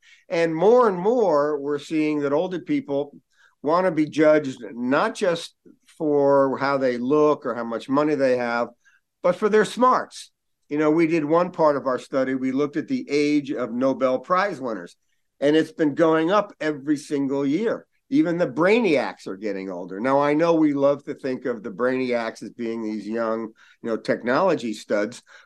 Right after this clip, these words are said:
but the truth of it is, is that more and more older and older people are stepping forward and are looking around and saying, "You know, I'm not ready to be done. I don't want to grow old like my grandma and my grandpa.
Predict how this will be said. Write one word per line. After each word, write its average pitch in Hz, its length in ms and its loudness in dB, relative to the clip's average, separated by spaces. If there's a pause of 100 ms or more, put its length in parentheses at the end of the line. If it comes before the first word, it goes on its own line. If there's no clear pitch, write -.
but 131 140 -10
the 139 80 -2
truth 220 340 0
of 143 180 4
it 127 80 -2
is, 123 220 -2
is 120 140 -6
that 120 200 0
more 139 460 4
and 151 140 0
more 117 520 0 (460)
older 170 560 2
and 160 100 0
older 135 440 0
people 120 640 -4
are 113 160 -2
stepping 143 500 -2
forward 131 680 0 (340)
and 135 200 0
are 135 320 0
looking 156 280 -2
around 165 360 2
and 160 120 -8
saying, 147 320 -2
"You 156 80 -2
know, 180 240 0
I'm 202 240 -2
not 226 180 -2
ready 196 300 0
to 165 80 -4
be 117 180 -4
done. 92 560 -2
I 135 160 -4
don't 196 140 -2
want 202 200 0
to 165 60 -4
grow 170 220 2
old 165 220 2
like 127 180 -2
my 104 220 -6
grandma 101 520 -4
and 92 80 -6
my 90 140 -8
grandpa. 95 560 -6